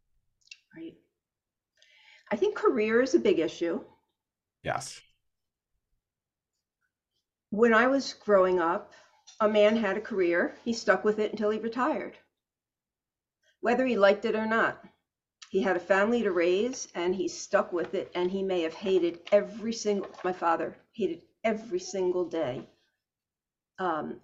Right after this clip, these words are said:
Speaker 1: of the work that he did, hated it, but never really had that option to make a different choice. That's a good thing now, that we don't have to stay in a career forever. We can,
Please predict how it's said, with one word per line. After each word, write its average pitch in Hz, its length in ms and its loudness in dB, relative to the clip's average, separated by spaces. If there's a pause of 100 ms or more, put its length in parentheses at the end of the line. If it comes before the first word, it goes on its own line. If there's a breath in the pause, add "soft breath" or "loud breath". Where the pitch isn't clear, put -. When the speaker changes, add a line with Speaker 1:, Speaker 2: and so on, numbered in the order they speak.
Speaker 1:
of 175 380 -4
the 196 100 -4
work 175 280 -2
that 170 120 -6
he 165 140 -6
did, 131 260 -10 (120)
hated 170 400 -6
it, - 160 -16 (840 soft breath)
but 220 200 8
never 220 320 4
really 208 560 2
had 208 340 0
that 185 180 2
option 175 520 0
to 170 460 -2 (540)
make 190 200 0
a 190 60 -4
different - 260 -8
choice. - 560 -8 (640 loud breath)
That's 226 380 4
a 330 60 10
good - 340 4
thing 160 340 0
now, - 440 -4 (120)
that 175 380 0 (160)
we 226 280 0
don't 220 200 4
have 202 300 0
to 190 60 -4
stay 180 960 2
in 180 240 0
a 156 60 -4
career 175 400 2
forever. - 680 -4
We 196 240 2
can, 175 300 -4